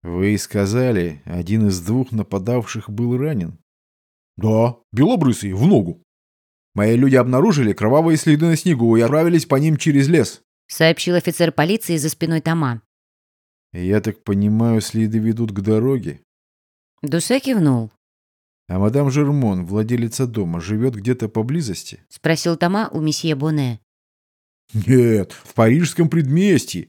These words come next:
Speaker 1: в Сен-Клу. Я могу дать вам точный адрес и телефон. Как ее полное имя? Лиан Жермон.
Speaker 2: Тома отошел на некоторое расстояние от остальных, вынул из кармана мобильник и набрал номер Арели Дюбар.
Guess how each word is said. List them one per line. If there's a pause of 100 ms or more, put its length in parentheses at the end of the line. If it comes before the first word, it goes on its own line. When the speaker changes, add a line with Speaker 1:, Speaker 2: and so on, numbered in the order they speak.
(140)
Speaker 1:
в
Сен-Клу. (320)
Я
могу
дать
вам
точный
адрес
и
телефон. (960)
Как
ее
полное
имя? (600)
Лиан
Жермон. (1000)
Speaker 2:
Тома
отошел
на
некоторое
расстояние
от
остальных, (240)
вынул
из
кармана
мобильник
и
набрал
номер
Арели
Дюбар.